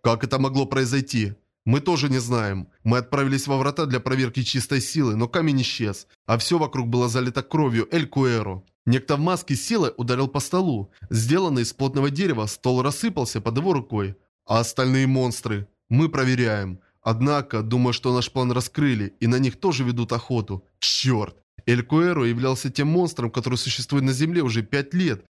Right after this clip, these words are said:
и никому не удавалось его одолеть. Но именно сейчас, когда они начали воплощать свой план в жизнь,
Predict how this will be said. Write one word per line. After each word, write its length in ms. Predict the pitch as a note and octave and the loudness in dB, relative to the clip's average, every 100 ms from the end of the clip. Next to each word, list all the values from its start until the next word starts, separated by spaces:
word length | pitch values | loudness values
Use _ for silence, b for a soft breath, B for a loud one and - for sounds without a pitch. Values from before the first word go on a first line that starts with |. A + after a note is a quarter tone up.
| - | 0
и 80 | |
никому 340 | A#2+ B2 F#3 G#3+ | 2 2 0 2
не 80 | D#3+ | 2
удавалось 480 | B2+ A#2+ B2 C3 | 0 0 0 -2
его 140 | A#2+ A2+ | 0 0
одолеть. 460 | A#2+ D#3+ F3 A2 - _ - | 0 0 -2 -2 -8 _ -2
Но 180 | A#2 | 2
именно 240 | B2+ C#3 C#3 | 4 2 0
сейчас, 420 | D3 D3+ G#3+ D3 | -2 -4 -2 -4
когда 260 | - A#2+ B2 | -4 -2 0
они 100 | B2+ | 2
начали 340 | C3 B2 B2+ | 0 -2 -4
воплощать 520 | A#2+ A#2+ C3 - C3+ | -2 -2 -2 -2 -4
свой 180 | - B2+ | 0 -2
план 260 | A#2+ B2 A2+ | 0 -2 0
в 40 | |
жизнь, 380 | G#2+ A#2 C#3 | 0 -2 -2